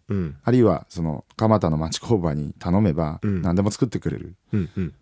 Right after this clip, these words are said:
Speaker 2: なんていうのはあるわけですよ。
Speaker 1: うん。
Speaker 2: で、技術力の高い部品を作るような会社って山ほどあって。
Speaker 1: いいですね、いいですね。
Speaker 2: それはもうすごく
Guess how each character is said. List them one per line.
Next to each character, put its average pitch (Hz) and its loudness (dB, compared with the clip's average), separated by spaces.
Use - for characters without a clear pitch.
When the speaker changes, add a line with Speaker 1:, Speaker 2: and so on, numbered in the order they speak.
Speaker 2:
な 139 4
ん 120 4
て 117 4
い - 6
う 127 6
の 127 6
は 92 4
あ 95 4
る 107 4
わ 90 2
け 78 -8
で 69 -8
す - -4
よ。 107 2
Speaker 1:
う - -2
ん。 80 -6
Speaker 2:
で、 107 -4
技 110 2
術 123 4
力 101 4
の 85 2
高 90 2
い 76 -2
部 92 0
品 87 0
を 90 2
作 - 0
る 104 4
よ 87 4
う - 0
な 78 -2
会 87 -2
社 85 -6
っ 82 -8
て 82 -4
山 82 0
ほ 92 -2
ど 67 -6
あ 73 -8
っ - -10
て。 - -6
Speaker 1:
い 127 2
い - 0
で 110 4
す - -4
ね、 101 -2
い 101 -2
い - -2
で 90 -2
す - -10
ね。 78 -10
Speaker 2:
そ - 0
れ 170 6
は 170 6
も 123 4
う - -20
す - -2
ご 123 2
く 82 -4